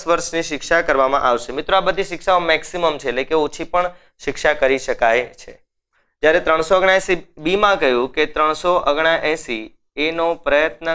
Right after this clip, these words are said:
કરવામાં આવશે તો પાંચ વર્ષની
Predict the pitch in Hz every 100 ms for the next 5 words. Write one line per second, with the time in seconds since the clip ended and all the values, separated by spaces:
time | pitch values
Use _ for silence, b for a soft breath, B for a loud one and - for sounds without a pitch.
0 | 160 127 127 131 143 - 113 - - -
1 | _ _ _ _ _ _ _ _ _ _
2 | _ _ _ _ _ _ _ - 127 113
3 | - - 143 151 - 131 131 127 139 110